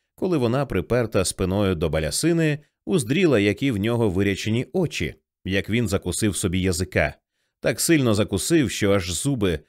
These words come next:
глибоко вгрузли. «Він божевільний. Я мушу викликати поліцію, поки він мене не замордував». Вона обернулася бігти перед покоєм до кухні,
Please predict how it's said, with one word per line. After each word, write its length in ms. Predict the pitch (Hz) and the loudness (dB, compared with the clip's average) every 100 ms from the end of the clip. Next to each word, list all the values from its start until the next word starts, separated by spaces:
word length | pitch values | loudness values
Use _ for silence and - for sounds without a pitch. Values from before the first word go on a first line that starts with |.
| _ - | _ -10
глибоко 560 | 85 104 104 87 85 | -2 0 2 0 -2
вгрузли. 560 | 98 90 135 110 85 - - _ _ _ _ _ - | -2 -2 -4 -4 -6 -8 -14 _ _ _ _ _ -6
«Він 320 | 165 196 185 | 0 2 2
божевільний. 840 | 190 185 196 107 85 82 82 73 - _ _ | 2 2 2 2 0 0 -2 -4 -10 _ _
Я 260 | 92 92 | 0 2
мушу 340 | 95 104 107 107 | 2 0 0 0
викликати 460 | 101 117 107 123 | 0 0 -2 -2
поліцію, 560 | 131 160 202 - - 95 | 0 0 0 -2 0 0
поки 300 | 98 104 104 | 0 0 0
він 180 | 95 147 | 2 0
мене 280 | 139 104 113 | 0 0 0
не 180 | 123 | 0
замордував». 680 | 113 151 180 202 233 147 87 _ _ _ _ _ _ _ - | 0 0 0 -2 0 -2 -4 _ _ _ _ _ _ _ -2
Вона 280 | 101 175 | 2 4
обернулася 600 | 180 165 180 202 180 165 | 4 4 4 4 2 2
бігти 720 | 135 147 180 - 160 151 120 92 | 0 0 -2 0 2 4 2 -2
перед 360 | - 107 110 - | 0 0 0 -2
покоєм 460 | 190 - 156 147 | -2 0 0 2
до 100 | 139 | 0
кухні, 540 | 160 185 127 - 80 | -2 -2 -4 -4 -8